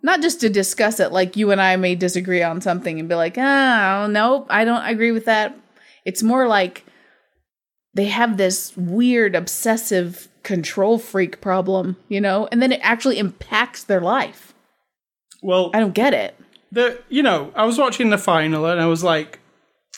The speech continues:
Speaker 2: um, stuff happened in the final. We won't, we won't spoil it. You might not have seen it yet. Um, I did, you know, I don't care 'cause I, I liked, I liked overall how it ended up.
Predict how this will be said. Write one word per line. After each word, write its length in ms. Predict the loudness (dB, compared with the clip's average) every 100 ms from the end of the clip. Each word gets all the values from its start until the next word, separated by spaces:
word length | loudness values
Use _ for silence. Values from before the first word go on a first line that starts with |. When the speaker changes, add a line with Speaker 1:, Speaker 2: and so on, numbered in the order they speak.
| -2
Speaker 2:
um, 420 | 2 2 2 -4 -10 _ _ _
stuff 280 | -4 -2 0
happened 300 | 0 0 0
in 80 | 0
the 60 |
final. 320 | -2 -4 -4 -4
We 100 | -4
won't, 200 | -4 0
we 100 | 0
won't 140 | 0
spoil 240 | -4 -6 -6
it. 60 |
You 80 | -4
might 120 | -4
not 80 | -4
have 80 | -6
seen 200 | -4 -4
it 80 | -6
yet. 120 | -14 _ -2
Um, 400 | 2 2 -2 -8 _ _ _ _ _ _ _ -2
I 80 |
did, 380 | 0 2 0 -4 -16 _ _ -2
you 120 | 2
know, 240 | 2 -2 0
I 60 | 2
don't 200 | 2 -2
care 400 | -4 -2 -2 -4
'cause 140 | -4 0
I, 100 | 0
I 120 | 2
liked, 420 | 2 0 -4 -14 -8 0
I 100 | 2
liked 360 | 0 -2 -12 -20 -4
overall 560 | -2 2 2 2 0
how 180 | -2 -2
it 60 | -2
ended 260 | -2 -4
up. 220 | -6 -10